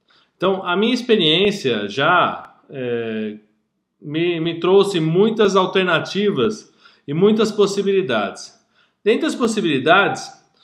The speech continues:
eu queria ressaltar as conexões. Se você trabalha numa empresa, eu quero dividir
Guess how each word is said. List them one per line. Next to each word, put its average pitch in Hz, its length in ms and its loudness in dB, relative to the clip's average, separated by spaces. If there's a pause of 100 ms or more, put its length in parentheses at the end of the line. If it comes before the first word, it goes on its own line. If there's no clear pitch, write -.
(220)
eu 160 80 -6
queria 196 200 4
ressaltar 190 480 0
as 190 120 -6
conexões. 175 1120 -4
Se - 140 -10
você 202 180 0
trabalha 214 300 2
numa 190 180 0
empresa, 117 540 -2 (640)
eu 175 160 -8
quero 208 240 4
dividir 170 800 -2